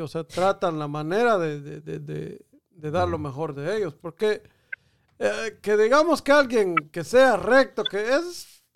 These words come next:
Speaker 1: mentira, o sea, siempre,
Speaker 2: Sí.
Speaker 1: siempre va a tener sus fallas y
Speaker 2: Y si se,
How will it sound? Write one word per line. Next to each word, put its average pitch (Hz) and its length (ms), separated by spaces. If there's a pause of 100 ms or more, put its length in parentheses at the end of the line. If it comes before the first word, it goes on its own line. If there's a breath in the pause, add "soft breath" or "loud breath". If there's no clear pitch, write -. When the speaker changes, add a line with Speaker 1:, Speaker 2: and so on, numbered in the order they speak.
(100)
Speaker 1:
mentira, 180 520
o 131 40
sea, 165 140
siempre, 143 360
Speaker 2:
Sí. - 40
Speaker 1:
siempre 240 400
va 202 120
a 190 60
tener 180 220
sus 147 180
fallas 185 460
y - 320 (160)
Speaker 2:
Y 147 140
si 135 180
se, 120 100